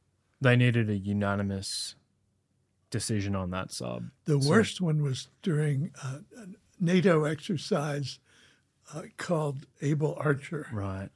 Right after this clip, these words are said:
Speaker 1: yeah.
Speaker 2: Right?
Speaker 1: Yeah.
Speaker 2: When we came very close to, well, actually, the Soviets came very close to believing that we were l-, staging, uh,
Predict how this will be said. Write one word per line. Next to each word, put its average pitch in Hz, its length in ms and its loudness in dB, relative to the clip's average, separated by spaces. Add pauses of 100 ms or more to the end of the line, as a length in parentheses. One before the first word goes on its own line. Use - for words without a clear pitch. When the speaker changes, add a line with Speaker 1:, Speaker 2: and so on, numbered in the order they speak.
(200)
Speaker 1:
yeah. 104 320 -4
Speaker 2:
Right? 139 320 -4 (220)
Speaker 1:
Yeah. 165 80 -4
Speaker 2:
When 139 340 -2
we 143 220 -2
came 135 400 0
very 139 420 2
close 135 640 -8 (640)
to, 143 460 -2 (960)
well, 143 360 0 (960)
actually, 131 640 -6 (1080)
the 147 80 -4
Soviets 156 640 2
came 139 220 -6
very 135 220 -4
close 131 380 -6
to 151 140 -4
believing 156 500 0
that 135 120 -2
we 147 180 0
were 135 200 -4 (200)
l-, 196 100 0 (340)
staging, 147 840 0 (460)
uh, 160 80 -16